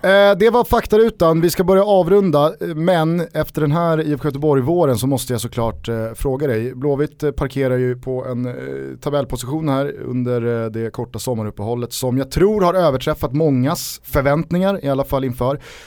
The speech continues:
Såg du den här våren komma, eller, eh, hör du till dem som är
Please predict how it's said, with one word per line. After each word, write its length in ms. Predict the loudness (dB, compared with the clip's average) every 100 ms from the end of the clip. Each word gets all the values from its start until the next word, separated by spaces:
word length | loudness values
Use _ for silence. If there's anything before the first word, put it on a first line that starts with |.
| -4
Såg 240 | 0 2
du 360 | 4 2 2 0
den 160 | 0
här 120 | 0
våren 400 | 0 0 0 -2 -6
komma, 400 | -2 0 0 -2
eller, 600 | -4 -4 -2 -2 -4 -6
eh, 60 | -2
hör 220 | 0 0
du 240 | 0 -2
till 240 | -2 -6 -2
dem 240 | -2 -2
som 220 | -4 -6
är 240 | -6 -6